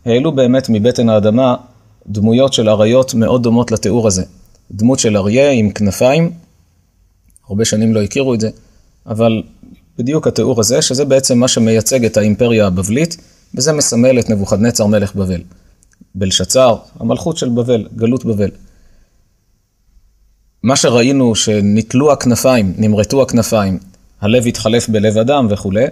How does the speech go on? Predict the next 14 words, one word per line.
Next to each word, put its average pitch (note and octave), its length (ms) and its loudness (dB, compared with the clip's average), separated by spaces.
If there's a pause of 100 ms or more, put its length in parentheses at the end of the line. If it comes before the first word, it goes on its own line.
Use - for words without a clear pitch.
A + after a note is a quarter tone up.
(480)
זה A2 160 -2
מראה A2 340 2
שהמלכות A2 540 -2
הזאת B2+ 320 0
לא C3+ 120 0
תשרוד A#2 360 -2
לנצח. A2 440 -2
כמה A#2 220 -2
שהיא G#2+ 160 -4
נראתה G#2 520 0
עצומה A#2 500 0
וחזקה G#2 460 -2
באותה G2+ 280 -2
תקופה, C#3+ 360 -2